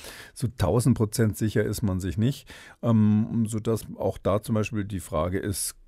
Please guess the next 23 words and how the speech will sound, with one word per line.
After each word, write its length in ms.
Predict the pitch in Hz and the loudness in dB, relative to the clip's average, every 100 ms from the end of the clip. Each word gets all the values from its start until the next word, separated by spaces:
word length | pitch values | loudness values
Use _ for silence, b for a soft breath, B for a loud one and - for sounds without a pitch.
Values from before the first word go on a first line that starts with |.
| - | -2
könnte 340 | 110 107 - | 2 2 2
es 140 | 98 - | -4 0
sein, 280 | 92 101 | 0 2
dass 180 | 104 95 | 0 0
so 100 | - | -2
ein 140 | 92 87 | -4 -4
Zytomegalovirus, 1400 | - 110 95 87 95 110 104 104 98 104 101 101 - - B B B - | -8 -2 0 0 2 2 4 2 2 2 2 0 -2 -12 B B B -2
ähm, 880 | 110 107 98 92 98 107 110 127 113 | 0 2 2 0 -2 -4 -4 -4 -2
damit 320 | 98 120 127 | 2 2 0
übertragen 680 | 104 101 - 67 65 76 | 0 -2 -2 -4 -4 -6
wird? 240 | 71 - - B B B - | -8 -10 -14 B B B -4
Das 420 | 110 101 - 113 104 - | 0 2 0 -2 -8 -8
wird 300 | 110 104 117 | 0 2 4
jetzt 240 | 110 - - | 2 0 -2
den 120 | 95 | 0
Patienten 640 | 98 87 - 101 123 110 | -2 -4 -4 -4 -2 -2
nicht 280 | 104 92 - | -2 -4 -10
schwer 240 | - 85 80 | -6 -4 -4
krank 400 | - 82 113 - | -4 -4 -4 -4
machen 320 | 87 82 92 | -4 -2 -4
oder 280 | 80 85 - | -4 -6 -2
töten, 420 | 113 143 - 82 | -2 0 -2 -2
aber, 340 | 82 101 98 | -2 0 -2